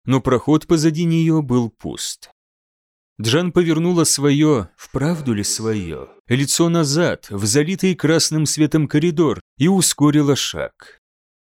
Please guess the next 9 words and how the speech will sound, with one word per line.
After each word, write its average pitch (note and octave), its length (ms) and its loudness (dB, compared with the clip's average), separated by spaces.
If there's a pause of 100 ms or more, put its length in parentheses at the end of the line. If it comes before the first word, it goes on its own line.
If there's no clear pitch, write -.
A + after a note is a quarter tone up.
(100)
Она C#3 260 0
нашла E3 380 0
Галарди D3 480 2
в D3 100 -2
машинном D#3 520 0
святилище, G#2+ 1000 -4
как D#3 220 -2
и F3 60 4
рассчитывала. C#2+ 920 -6